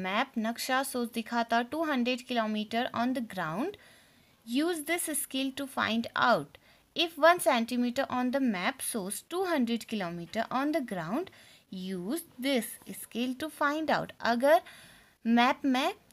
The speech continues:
वन सेंटीमीटर शो करता है टू हंड्रेड किलोमीटर, यानी कि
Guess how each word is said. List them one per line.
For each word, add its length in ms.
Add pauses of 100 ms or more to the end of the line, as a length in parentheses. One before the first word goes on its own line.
वन 240
सेंटीमीटर 680
शो 200
करता 360
है 160
टू 200
हंड्रेड 360
किलोमीटर, 500
यानी 380
कि 120